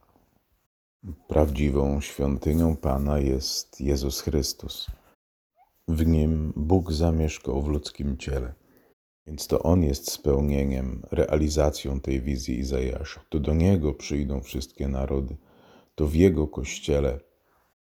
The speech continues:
pokojowo zgromadzą się ludzie z wszystkich ludów, języków i narodów.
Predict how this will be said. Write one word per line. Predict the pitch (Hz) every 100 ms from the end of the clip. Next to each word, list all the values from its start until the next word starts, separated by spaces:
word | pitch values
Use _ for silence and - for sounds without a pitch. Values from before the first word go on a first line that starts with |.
| _ _ _
pokojowo | - - 76 73 69 - 69
zgromadzą | 71 71 69 65 67 71
się | 69 73
ludzie | 76 71 67
z | -
wszystkich | - 73 67 - 71 - _ _ _
ludów, | - 80 71 71
języków | 76 69 67 67 - 73
i |
narodów. | 65 65 67 65 67 -